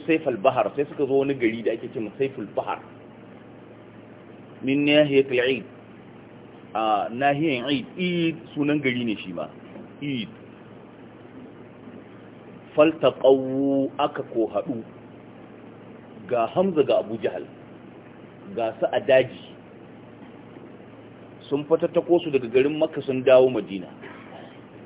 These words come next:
Da suka fatattako su daga garin Makka, suka kwashe musu dukiya kaf. To, shi ma gashi yanzu, gashi manzo Allah ya turo shi,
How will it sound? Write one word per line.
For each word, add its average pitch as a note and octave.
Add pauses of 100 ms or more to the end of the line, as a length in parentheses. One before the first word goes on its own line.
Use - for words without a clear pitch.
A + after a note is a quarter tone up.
(120)
Da A2
suka D#3 (180)
fatattako D#3+
su D3+
daga B2+
garin C#3
Makka, E3
suka D#3
kwashe D3
musu C3
dukiya B2
kaf. - (1200)
To, A2+
shi -
ma D#3+
gashi D3
yanzu, B2
gashi A#2+
manzo A#2
Allah B2+
ya -
turo B2+
shi, A#2